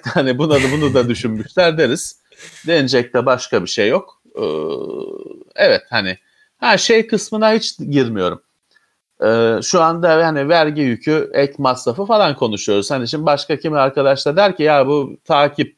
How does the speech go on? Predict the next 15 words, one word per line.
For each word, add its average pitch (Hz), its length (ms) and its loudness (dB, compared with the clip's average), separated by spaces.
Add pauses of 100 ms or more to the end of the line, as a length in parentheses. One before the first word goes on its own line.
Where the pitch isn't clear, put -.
(180)
olayı." 98 460 0 (960)
Doğru, 147 480 2 (540)
doğru. 127 480 2 (280)
Ama 208 280 0
şu 214 180 2
anda, 208 540 2 (460)
e, 135 40 6 (1080)
paranın 196 380 2
suyunu 180 380 -2
çekmesi 160 520 -2
gibi 147 260 -2
bir 143 120 -6
durum 160 220 0
olduğu 185 300 2
için - 400 -4